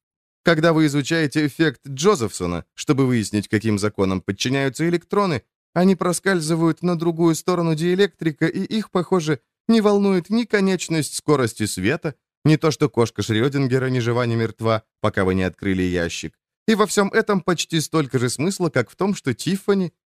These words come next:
называет меня доктором Гиданкиным. Это напомнило мне, что я обещала позвонить Дарлин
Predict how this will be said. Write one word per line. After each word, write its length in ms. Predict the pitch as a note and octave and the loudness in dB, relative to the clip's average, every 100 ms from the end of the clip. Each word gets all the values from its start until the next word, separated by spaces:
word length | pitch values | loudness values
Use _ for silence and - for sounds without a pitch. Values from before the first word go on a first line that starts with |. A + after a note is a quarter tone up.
| - | 0
называет 480 | G3 D3+ C#3+ D#3+ D3 | 2 4 2 0 0
меня 240 | C#3+ C3+ | -2 0
доктором 460 | F#2+ E2 - F2 E2+ | -2 -2 -4 -4 -2
Гиданкиным. 680 | F2+ E2 D#2+ D#2 E2 F2 - _ _ _ _ _ - | -2 -2 -4 -8 -12 -12 -14 _ _ _ _ _ 0
Это 240 | A#3+ A3+ | 2 4
напомнило 560 | G#3 F#3+ F#3+ F#3+ E3+ D#3+ | 2 2 2 2 2 2
мне, 180 | D#3 C#3 | 0 0
что 160 | - | -2
я 180 | D3 C#3+ | 0 0
обещала 580 | - B2 A2+ - B2 A#2+ | 0 -2 -2 0 -2 -2
позвонить 600 | A#2 G#2 G#2 A#2+ A#2+ G#2 | -2 -2 0 0 -2 -2
Дарлин 520 | A2+ A#2+ D#3+ E3 F#2+ | 0 0 0 -2 -2